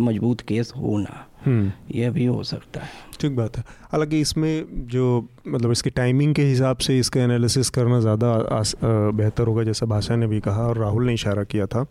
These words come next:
Speaker 2: दो मौके ऐसे आए हैं पिछले एक दो साल के अंदर में जिससे दो बातें, अ, निर्धारित हुई हैं। एक तो ये कि दलित जो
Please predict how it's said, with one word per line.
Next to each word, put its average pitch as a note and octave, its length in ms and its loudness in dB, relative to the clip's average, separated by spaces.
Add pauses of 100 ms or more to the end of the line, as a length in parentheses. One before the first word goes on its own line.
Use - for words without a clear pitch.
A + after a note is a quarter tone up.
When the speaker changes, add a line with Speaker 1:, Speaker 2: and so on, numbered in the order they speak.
Speaker 2:
दो E3 220 2
मौके F3 320 0
ऐसे E3 260 2
आए D3+ 120 2
हैं E3 100 2
पिछले C#3+ 560 2
एक B2+ 140 -4
दो B2+ 140 2
साल B2+ 260 0
के B2 120 -2
अंदर A#2+ 260 0
में C3 280 0
जिससे C3+ 800 0
दो C#3+ 280 0
बातें, B2+ 460 0
अ, A#2 240 0
निर्धारित G#2 500 0
हुई G2+ 120 0
हैं। G#2 140 0
एक A2+ 200 0
तो C#3+ 100 0
ये C3+ 260 2
कि C#3 200 0
दलित A#2+ 500 -2 (140)
जो C3+ 480 2